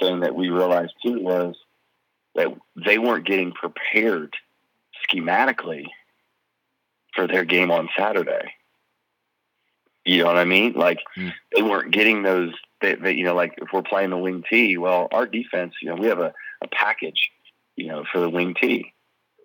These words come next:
Speaker 1: and how we attack it. You know, we per-, it's a personnel package, and we take some guys off, bring some extra guys on, and, and we, and our J V team goes and plays the wing T team, and they're unprepared. You know, they're, they're still sitting in our base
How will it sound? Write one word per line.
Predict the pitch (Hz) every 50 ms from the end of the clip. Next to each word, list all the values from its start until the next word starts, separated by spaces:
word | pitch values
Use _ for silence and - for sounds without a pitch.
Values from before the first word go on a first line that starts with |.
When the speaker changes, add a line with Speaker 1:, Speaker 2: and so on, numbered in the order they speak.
| _ _ _
Speaker 1:
and | - -
how | - - 87 87
we | 87 90 87
attack | 85 - - 95 104 117 - -
it. | 110 - -
You | - 80 80
know, | 80 80
we | 80 82 87
per-, | 82 - 85 -
it's | - -
a | 82 78
personnel | - 90 87 - - 80 82 85 87
package, | 90 - 87 85 87 - 98 95 85
and | 87 82
we | 90 95
take | - 87 85 - -
some | 87 87
guys | - 90 85 85 82
off, | 85 85 82 87 92 - - -
bring | 87 85 -
some | - 85 87
extra | 87 87 - -
guys | - 92 87 87 87 87
on, | 90 90 98 107 104
and, | 87 - - - - - - - - - - _ _ - - - - _ _ -
and | 101 98 95 90 82 - - _ _ _ _ _ - _ -
we, | 101 107 107 -
and | - 95 95
our | 90 92
J | 85 90 87 87
V | 92 110 127
team | - - 101 90 82
goes | - 87 87 82
and | 85 85 80
plays | - 90 85 87 87 82
the | 78
wing | - 90 90 90 87
T | 110 120 127
team, | - - 87 87 87 87 85
and | 82 82 _ _ _ - - - _ _ _ -
they're | 90 87 87
unprepared. | 90 87 82 85 87 82 - - 95 110 - - - - - - _ _ _ _ _ _ _ _ _ _ _ -
You | 82
know, | 87 87
they're, | 85 92 104 -
they're | - 90 104
still | - - - 95 87 -
sitting | - 110 92
in | 87
our | 85 82
base | 80 - 87 90 85